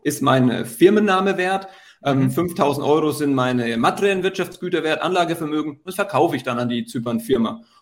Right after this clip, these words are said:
Speaker 1: Und
Speaker 2: Ja.
Speaker 1: dadurch habe ich ja diese Transaktion ausgelöst und dann habe ich auch die fünfzehntausend in Deutschland versteuert.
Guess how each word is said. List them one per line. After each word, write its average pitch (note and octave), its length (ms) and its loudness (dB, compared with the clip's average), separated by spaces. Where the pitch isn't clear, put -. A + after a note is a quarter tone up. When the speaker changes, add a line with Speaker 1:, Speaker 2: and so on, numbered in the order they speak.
Speaker 1:
Und B2 160 -4
Speaker 2:
Ja. C3 60 2
Speaker 1:
dadurch F3 260 2
habe F#3 140 2
ich D#3+ 80 0
ja E3 100 2
diese D3 240 -4
Transaktion C3 520 -4
ausgelöst F#3 460 -2
und C#3+ 80 -6
dann C#3 80 0
habe D#3 140 0
ich D#3 80 -4
auch D3 100 -2
die C#3 80 -10
fünfzehntausend C#3+ 720 -2
in C3 60 0
Deutschland C3 320 -2
versteuert. A#2+ 500 -4